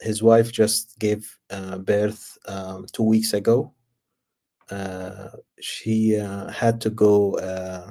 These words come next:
cesarean, uh, you know, surgery without, uh, anesthesia because of the lack of anesthesia in, at Gaza's hospitals. Um,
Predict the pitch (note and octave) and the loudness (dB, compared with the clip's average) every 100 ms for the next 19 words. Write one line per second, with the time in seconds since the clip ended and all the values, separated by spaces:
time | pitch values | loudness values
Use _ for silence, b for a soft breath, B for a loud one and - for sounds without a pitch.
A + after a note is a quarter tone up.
0 | - - A2 A2 B2+ A#2 G#2 G2 F#2 F2+ | -16 -4 -2 4 6 6 4 0 -6 -10
1 | G#2 - G#2+ G2+ F#2+ A#2 - b b - | -16 -10 -6 -6 -6 -10 -16 b b -6
2 | - B2 A#2+ A2+ A2 B2 B2 _ b b | 2 4 4 6 6 4 -2 _ b b
3 | b b - A2+ A2+ A2+ A2+ - G#2+ G#2 | b b -4 6 8 8 4 -8 -6 -4
4 | G2 G2 F#2+ A2 A2 A#2 A2 D#2+ D#2 E2+ | -4 -6 -4 -4 0 2 2 -2 -10 -10
5 | - - G#2+ A2 - G#2 G#2+ G#2+ G2 - | -6 -2 -2 -4 -4 0 0 -2 -6 -8
6 | G#2+ A2 - G#2+ - G2+ F#2+ G#2 - G#2 | -10 -10 -6 -6 -2 -2 -2 -6 -4 -4
7 | G#2 G#2+ G#2 G#2+ - A2+ A2+ - - - | -2 0 0 -4 -2 -2 -2 -8 -16 -12
8 | - - b b b b b _ G#3 G3+ | -12 -12 b b b b b _ -8 -8
9 | F#3+ F#3+ F#3 F#3 F3 E3+ | -8 -8 -8 -10 -12 -14